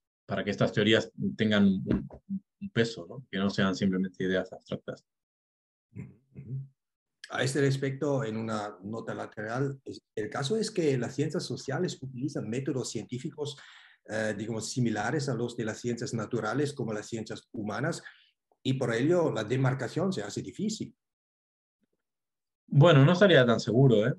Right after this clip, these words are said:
Speaker 1: Eh, yo creo que cada, o sea, tenemos este ideal, quizás heredado de la modernidad,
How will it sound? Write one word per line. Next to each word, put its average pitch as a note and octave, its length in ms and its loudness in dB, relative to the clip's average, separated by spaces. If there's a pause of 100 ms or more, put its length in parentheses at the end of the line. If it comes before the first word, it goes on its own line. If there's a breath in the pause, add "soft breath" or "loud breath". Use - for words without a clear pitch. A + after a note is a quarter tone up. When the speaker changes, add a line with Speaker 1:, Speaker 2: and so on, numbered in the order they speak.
(140)
Speaker 1:
Eh, G#2+ 520 0
yo A#2+ 100 -2
creo C#3+ 180 2
que D3 120 0
cada, C3 520 6
o B2 100 -4 (200)
sea, B2 240 -4 (580)
tenemos C#3 400 4
este C#3+ 220 2
ideal, C3 540 6 (100)
quizás A#2 300 -4
heredado A#2+ 500 2
de G#2+ 200 0
la G2+ 80 -2
modernidad, G2+ 580 -2